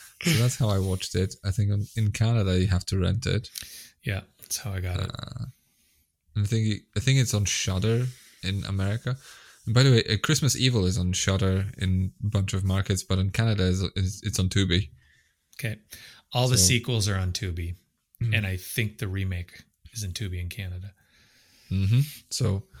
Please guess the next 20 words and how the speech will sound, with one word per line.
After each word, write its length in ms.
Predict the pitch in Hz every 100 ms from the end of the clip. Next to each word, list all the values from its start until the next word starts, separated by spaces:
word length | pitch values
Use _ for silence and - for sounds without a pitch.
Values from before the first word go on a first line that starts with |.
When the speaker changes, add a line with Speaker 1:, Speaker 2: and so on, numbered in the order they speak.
| - -
Speaker 1:
so 160 | - 104
this 180 | 147
episode 420 | 151 147 135 98 101
may 200 | 113 123
ha-, 140 | 117
may 240 | 120 123 139
or 80 | 127
may 140 | 120
not 160 | 120 107
have 180 | - 104
been 140 | 107
sponsored 460 | 95 - 101 - 85
by 80 |
<laughs> 160 | 87 80
Surfshark 400 | - 143 - 107
V 160 | - 107
P 180 | 101 101
N. 160 | 98 95
<laughs> 840 | - - - 349 - - - - - - - - - -
Uh, 500 | - 110 107 107 107